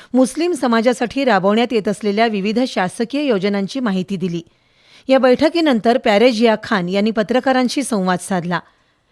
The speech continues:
पहलगाम इथं पर्यटकांवर झालेल्या दहशतवादी हल्ल्याचा त्यांनी तीव्र निषेध नोंदवला. केंद्र सरकारनं जम्मू काश्मीरमधील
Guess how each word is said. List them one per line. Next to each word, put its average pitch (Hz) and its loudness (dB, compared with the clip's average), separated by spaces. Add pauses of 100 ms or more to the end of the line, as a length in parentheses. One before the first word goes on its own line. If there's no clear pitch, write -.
(260)
पहलगाम 302 6
इथं 320 4
पर्यटकांवर 262 2
झालेल्या 233 2
दहशतवादी 226 0
हल्ल्याचा 202 -2
त्यांनी 214 -2 (140)
तीव्र 285 -2
निषेध 226 0
नोंदवला. 175 0 (640)
केंद्र 269 6
सरकारनं 262 4
जम्मू 233 4
काश्मीरमधील 233 2